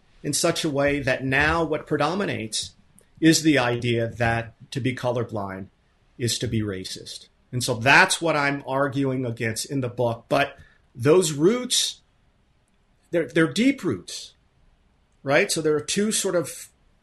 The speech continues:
trajectories. I think the one we were on was a good one. We need to be colorblind. And then, of course,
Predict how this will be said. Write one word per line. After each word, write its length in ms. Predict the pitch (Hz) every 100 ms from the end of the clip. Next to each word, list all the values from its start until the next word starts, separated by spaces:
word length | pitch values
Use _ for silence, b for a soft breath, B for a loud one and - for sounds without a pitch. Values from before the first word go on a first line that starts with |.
| _ -
trajectories. 760 | 185 170 185 196 175 127 107
I 120 | 139 151
think 200 | 180 175
the 80 |
one 220 | 151 170 165
we 100 | 170
were 140 | 147
on 320 | 156 180 214
was 140 | 175 156
a 40 |
good 240 | 151 226
one. 280 | 175 117 101 _ _
We 120 | 139
need 160 | 151 165
to 40 |
be 120 | 165 170
colorblind. 640 | 180 214 220 117 95 92 - b b b b b
And 140 | 139
then, 120 | 147 151
of 140 | 151
course, 500 | 170 165 170 -